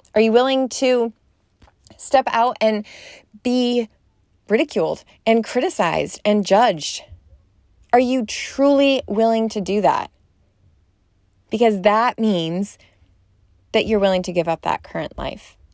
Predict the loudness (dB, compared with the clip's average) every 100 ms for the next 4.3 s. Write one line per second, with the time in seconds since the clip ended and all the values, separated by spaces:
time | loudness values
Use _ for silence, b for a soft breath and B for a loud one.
0 | _ 2 2 2 0 -2 0 0 0 -4
1 | -6 -4 -2 2 2 0 -4 -4 0 0
2 | 0 -2 -6 -6 -4 -2 2 2 0 -6
3 | -6 -4 -4 -4 -6 -2 -2 -4 -8 -2
4 | 0 0